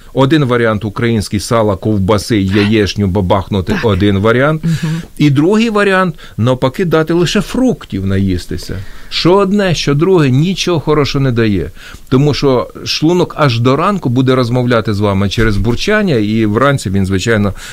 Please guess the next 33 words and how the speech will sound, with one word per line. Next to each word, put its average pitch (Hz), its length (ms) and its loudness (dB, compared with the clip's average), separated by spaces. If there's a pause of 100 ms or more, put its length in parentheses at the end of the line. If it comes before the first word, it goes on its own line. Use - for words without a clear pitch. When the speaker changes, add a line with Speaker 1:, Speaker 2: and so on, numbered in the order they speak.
(200)
Speaker 1:
позбавить 113 560 2
вас 113 220 0
того 117 280 2
всього 110 320 0
задоволення, 117 680 2
яке, 101 220 0
Speaker 2:
Мгм. - 120 0
Speaker 1:
причому 117 440 2 (380)
він 107 220 0
перш 107 240 -2
за 113 80 0
все 98 160 -2
порушить 101 420 -4
ваш 131 200 -4
сон, 85 180 -4
тому 87 200 -2
що - 100 -4
якраз 98 340 -2
тоді, 135 340 0 (340)
при 113 140 4
наповненому 117 840 2
шлунку 117 520 -2 (140)
і, 113 220 0 (300)
а, 92 380 0
коли 110 220 2
він 117 140 2
не 123 80 4
може 120 280 2
переробити 110 800 0
кишківнику, 170 560 -4
сняться 117 360 -2
кошмарні 92 480 -2
сновидіння, 78 520 -2